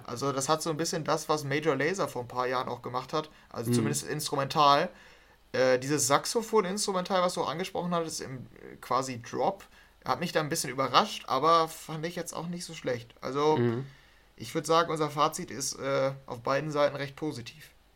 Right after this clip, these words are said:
Speaker 2: Ja, auf jeden Fall. Also sehr, sehr, also für mich auch deutlich mehr als solide. Also ich find die echt stark. Einer der stärksten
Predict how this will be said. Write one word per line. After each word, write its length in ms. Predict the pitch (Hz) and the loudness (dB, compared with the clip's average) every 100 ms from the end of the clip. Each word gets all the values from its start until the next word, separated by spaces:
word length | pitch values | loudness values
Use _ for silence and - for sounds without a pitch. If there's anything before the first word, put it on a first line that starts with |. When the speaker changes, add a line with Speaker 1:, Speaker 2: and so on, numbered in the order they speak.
| _ | _
Speaker 2:
Ja, 240 | 117 107 - - | -2 -2 -4 -18
auf 160 | - 104 | -10 -6
jeden 140 | 110 | -4
Fall. 280 | 113 98 90 | -2 -2 -2
Also 240 | 90 92 90 | -6 -6 -6
sehr, 280 | 98 123 | 0 2
sehr, 320 | 117 107 107 107 - - - - | 2 0 -2 -6 -16 -20 -20 -16
also 140 | 101 | -14
für 140 | 101 147 | -6 -4
mich 180 | 165 - | -2 -4
auch 80 | 120 | -8
deutlich 400 | - 113 123 117 | -8 -4 -4 -4
mehr 240 | 110 120 90 | -4 -2 0
als 160 | 104 | -2
solide. 380 | 110 107 107 90 - - | -4 -6 -6 -10 -14 -14
Also 240 | 92 98 | -10 -8
ich 160 | 92 - | -10 -10
find 120 | 117 | -8
die 80 | 110 | -6
echt 140 | 107 - | -8 -8
stark. 260 | 90 90 | -10 -10
Einer 180 | 104 113 | -6 -6
der 80 | 110 | -6
stärksten 560 | 110 113 113 - 113 | -4 -4 -4 -8 -18